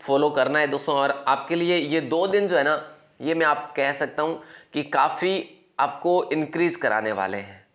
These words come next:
ठीक है, इस वीडियो को देखने के बाद। और मैं आज क्लास नहीं दे पाया, उसके लिए माफ़ी चाहता हूँ, क्योंकि आप सभी को पता है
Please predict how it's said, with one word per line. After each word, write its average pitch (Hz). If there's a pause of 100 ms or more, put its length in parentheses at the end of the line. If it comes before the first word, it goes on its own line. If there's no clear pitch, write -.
ठीक 139
है, 165
इस 135
वीडियो 120
को 120
देखने 107
के -
बाद। 71 (280)
और 131
मैं 143
आज 135
क्लास 139
नहीं 151
दे 139
पाया, 131
उसके -
लिए 123
माफ़ी 117
चाहता 113
हूँ, 127
क्योंकि 127
आप 113
सभी 123
को 123
पता 110
है -